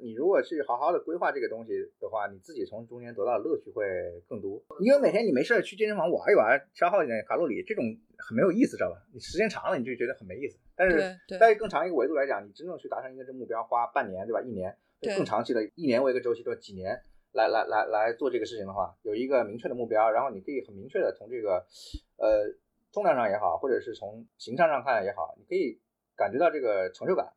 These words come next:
Speaker 1: 对吧？
Speaker 2: 对，没错。
Speaker 1: 这也是很有意思的一个，一个事情。刚，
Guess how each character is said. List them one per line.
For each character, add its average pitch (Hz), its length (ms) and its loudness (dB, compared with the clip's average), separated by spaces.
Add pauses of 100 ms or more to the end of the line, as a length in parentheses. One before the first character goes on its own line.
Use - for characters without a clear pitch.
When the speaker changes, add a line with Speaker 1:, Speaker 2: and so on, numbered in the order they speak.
(160)
Speaker 1:
对 - 100 -6
吧？ 107 60 2
Speaker 2:
对， 196 160 -2
没 180 140 -12
错。 180 60 -14
Speaker 1:
这 190 60 -4
也 110 280 2
是 107 80 -2
很 135 100 0
有 - 100 2
意 120 80 -2
思 - 120 -8
的 92 80 -12 (120)
一 98 120 -20
个， 98 320 -2
一 95 100 -12
个 101 140 -6
事 110 140 -14
情。 - 120 -20 (400)
刚， 151 160 -2